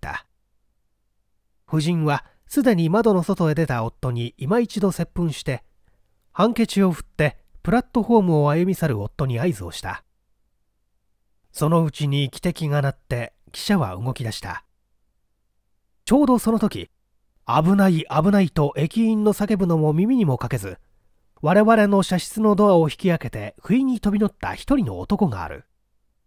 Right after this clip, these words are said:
夫人はしきりに手荷物などを整理していたが、これを見ると顔色を変えんばかりに驚いて、ペタリと尻餅をついた。入ってきた男の容貌なり態度なりは、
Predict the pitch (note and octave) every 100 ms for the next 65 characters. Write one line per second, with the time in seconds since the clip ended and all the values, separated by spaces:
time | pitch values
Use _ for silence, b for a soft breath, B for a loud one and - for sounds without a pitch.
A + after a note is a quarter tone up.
0 | _ _ _ _ _ _ _ _ - A3+
1 | B3+ B3 A3+ G3+ - - D4 C#4+ C4+ C4
2 | A#3+ C#4 C4 - F#3+ D#3+ D3 G#3+ F#3 C#3+
3 | - C#3 C3+ G#2 F#2+ - _ _ _ _
4 | _ - D3+ G3 G3 F3 C#3 - E2 -
5 | - D3 B3+ A#3+ A#3 G#3 - D3+ B3+ A#3+
6 | A3+ F#3 D#3 C#3+ C#3+ D3+ C#3 - D2+ -
7 | _ _ - A#2 - B3 - - - C#3+
8 | A3 - G2+ - F2+ - D2+ - _ _
9 | _ _ _ _ _ _ _ _ _ _
10 | _ _ - A3+ - - D3+ - D3 C#3+
11 | D#3 D3 C#3 C#3 B2+ C#3+ A#3+ G#3 A3 G#3+
12 | G3 B2 - G#3+ D#3 C#3 B2+ G#2 G2+